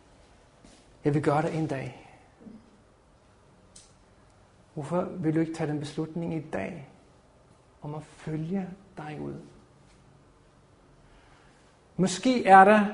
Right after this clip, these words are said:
nogle ting i dit liv, som du kæmper med. Måske er du, når du læser Bibelen, blevet overbevist om, at min krop er et tempel for Helligånden. Men de ting, jeg fylder i min krop,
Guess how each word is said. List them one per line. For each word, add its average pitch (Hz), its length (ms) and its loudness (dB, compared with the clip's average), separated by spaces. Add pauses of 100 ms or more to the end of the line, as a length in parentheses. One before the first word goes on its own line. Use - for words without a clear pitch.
(800)
nogle 220 280 6
ting 196 300 6
i - 20 8
dit 220 300 4
liv, 156 300 6 (960)
som 175 180 2
du 175 60 4
kæmper 190 340 2
med. 170 140 4
Måske 196 440 4
er 190 100 10
du, 196 220 10
når 190 120 8
du 196 80 10
læser 208 260 8
Bibelen, 202 160 8
blevet 190 160 8
overbevist 214 480 12
om, 170 220 12 (1700)
at - 460 4 (840)
min 170 200 6
krop - 500 4
er 156 80 -2
et - 120 -6
tempel 180 360 0
for 170 120 -2
Helligånden. 143 640 0 (2000)
Men 180 240 4
de 220 180 8
ting, 233 380 10
jeg 190 120 8
fylder 214 540 10
i 247 140 10
min 233 180 12
krop, - 400 8